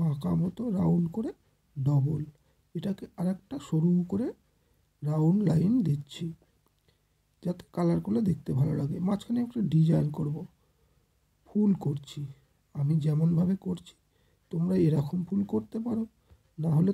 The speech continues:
তোমাদের নিজেদের মতো করতে পারো। এবারে এটা বোঁটা, ডাঁটি, এবারে পাতা। তোমরা তোমাদের মতো করেও পাতা করতে পারো বা অন্য ডিজাইনও দিতে পারো, কোনো ব্যাপার নেই। হয়ে গেল, দেখো কত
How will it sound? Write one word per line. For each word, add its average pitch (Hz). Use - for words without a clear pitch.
তোমাদের 170
নিজেদের 165
মতো 196
করতে 151
পারো। 160
এবারে 175
এটা 139
বোঁটা, 156
ডাঁটি, 156
এবারে 175
পাতা। 139
তোমরা 170
তোমাদের 170
মতো 175
করেও 254
পাতা 156
করতে 165
পারো 165
বা 202
অন্য 160
ডিজাইনও 160
দিতে 131
পারো, 160
কোনো 190
ব্যাপার 139
নেই। 165
হয়ে 202
গেল, 214
দেখো 196
কত 160